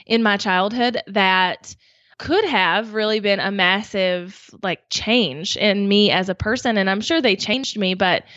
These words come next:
because I was the way I was, I just kinda was like, "Oh, well, that's cool." <laughs> So, so I definitely, my, my mom is a very strong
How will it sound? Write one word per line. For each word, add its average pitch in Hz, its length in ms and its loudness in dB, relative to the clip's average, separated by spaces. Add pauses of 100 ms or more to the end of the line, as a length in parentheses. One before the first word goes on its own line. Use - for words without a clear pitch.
(240)
because 247 480 0
I 254 120 2
was 240 260 0
the 226 100 -2
way 202 160 0
I 196 120 2
was, 185 340 0
I 190 160 0
just 214 220 -6
kinda 196 240 -2
was 190 180 -6
like, 139 320 -2
"Oh, 392 320 2
well, 415 300 2 (100)
that's 480 260 0
cool." 359 460 4
<laughs> - 40 -8 (540)
So, 381 360 -2 (560)
so 349 240 -2
I 302 160 4
definitely, 311 880 -2 (400)
my, 247 380 0 (120)
my 233 200 0
mom 233 400 2
is 220 160 -4
a 208 100 -2
very 208 380 0
strong 196 960 -2